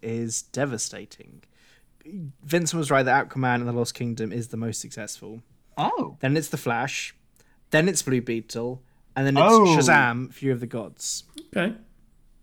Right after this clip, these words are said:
Speaker 2: Oh, so the sequel thing didn't work for Shazam then?
Speaker 1: No, 'cause, I mean, I, I, Shazam I like a lot. I think it's a great film, but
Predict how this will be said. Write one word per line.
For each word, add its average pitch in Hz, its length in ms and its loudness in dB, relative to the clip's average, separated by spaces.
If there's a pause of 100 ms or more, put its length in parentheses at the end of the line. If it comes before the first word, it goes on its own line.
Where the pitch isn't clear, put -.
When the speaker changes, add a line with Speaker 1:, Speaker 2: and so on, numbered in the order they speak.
Speaker 2:
Oh, 135 460 0
so - 240 -4
the 147 100 -4
sequel 196 400 -4
thing 147 240 -4
didn't 135 240 -2
work 185 340 -2
for 127 140 -12
Shazam 104 540 -12
then? 107 200 -12 (640)
Speaker 1:
No, 185 220 0
'cause, - 120 -2
I 208 40 2
mean, 214 160 -2
I, 165 100 -4
I, 185 360 -2
Shazam 170 540 -4
I 135 100 -2
like 135 200 -2
a 127 60 -8
lot. 117 180 -10
I - 60 -16
think 147 160 -10
it's 127 100 -10
a - 40 -20
great - 220 -12
film, 117 280 -12
but - 200 -10